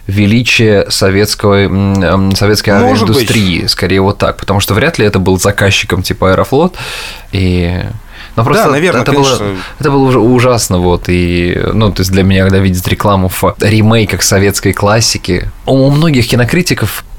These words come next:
Speaker 1: отношение к советской классике очень такое немного приторное, потому что всё-таки это всё проходило через цензуру, там есть очень много моментов, которые так или иначе связаны с советским периодом, но я не могу забыть о той эмоции, которую мне приносила советская классика. Я её
Speaker 2: Абсолютно,
Speaker 1: обожаю.
Speaker 2: ты что?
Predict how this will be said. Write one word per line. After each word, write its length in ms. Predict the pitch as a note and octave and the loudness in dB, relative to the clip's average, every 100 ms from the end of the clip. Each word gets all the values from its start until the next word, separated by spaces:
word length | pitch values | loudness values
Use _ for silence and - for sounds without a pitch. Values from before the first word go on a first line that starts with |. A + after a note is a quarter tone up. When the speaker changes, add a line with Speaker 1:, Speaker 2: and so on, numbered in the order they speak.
| - - | -10 -6
Speaker 1:
отношение 460 | - A2 A2 G#2 | -2 0 0 0
к 40 | - | 0
советской 320 | G#2 - G#2 | 0 0 -2
классике 400 | C3 C#3+ - G2+ | 0 -2 -2 -2
очень 200 | - G2 | -2 -4
такое 340 | G#2 A2 G2+ - | 0 0 0 0
немного 640 | A#2 A#2 A#2 A2 G#2+ - - - - | 2 4 4 2 2 0 -10 -14 -4
приторное, 560 | B2+ B2+ B2 G#2+ G2+ G2 | 0 0 0 0 0 0
потому 320 | G2 G2+ G2+ | 0 0 -2
что 160 | - G2 | -2 -2
всё-таки 320 | G#2 - G2 | -2 -2 0
это 120 | G2 | 0
всё 140 | G2+ | 0
проходило 380 | - G2+ G2 F#2+ | -2 0 0 0
через 220 | - F#2+ | 0 -2
цензуру, 520 | - G#2+ G2+ C3 B2+ G#2+ | 0 0 2 2 2 0
там 200 | G2+ F#2 | 0 0
есть 160 | F2+ | 0
очень 180 | F2 F#2+ | -2 0
много 320 | F#2+ F#2 F2+ - - - - | 0 0 -2 -6 -14 -16 -4
моментов, 420 | F#2+ G2 F#2 - | 0 0 0 -2
которые 300 | - - F#2 | -4 -2 -2
так 180 | F#2 - | -2 0
или 80 | F#2 | 0
иначе 260 | F#2+ F#2 | 0 -2
связаны 320 | - F2 F#2 F#2 | 0 0 0 -2
с 40 | |
советским 380 | G2 G2 - F2 | 0 0 -2 -4
периодом, 500 | G#2 C3 D3 G2+ F2+ - | 0 0 0 -2 -4 -2
но 480 | G#2 A2 A2 G#2+ G2+ | 0 2 2 2 2
я 160 | G2+ C#3 | 0 0
не 80 | |
могу 280 | B2+ A#2+ C3+ | 0 0 2
забыть 320 | A2 A2 A#2+ | 2 0 0
о 60 | G#2 | 0
той 180 | - A#2 | 0 2
эмоции, 360 | A#2+ B2+ - | 2 2 0
которую 260 | F#2 F#2 F#2 | -2 0 0
мне 100 | F#2 | -2
приносила 420 | - F2+ F#2 F2+ | -2 -2 -2 -2
советская 400 | F2 F2+ E2+ F#2 | -2 -2 -2 -6
классика. 460 | - E2+ - - F#2+ | -2 -2 -2 -4 -2
Я 120 | G2+ | 0
её 80 | G#2 | 0
Speaker 2:
Абсолютно, 300 | F#2+ C#3+ C3+ | 0 0 0
Speaker 1:
обожаю. 220 | F2+ E2+ | 0 0
Speaker 2:
ты 60 | A#2 | -2
что? 340 | - A#2 F#2+ | -2 -2 -2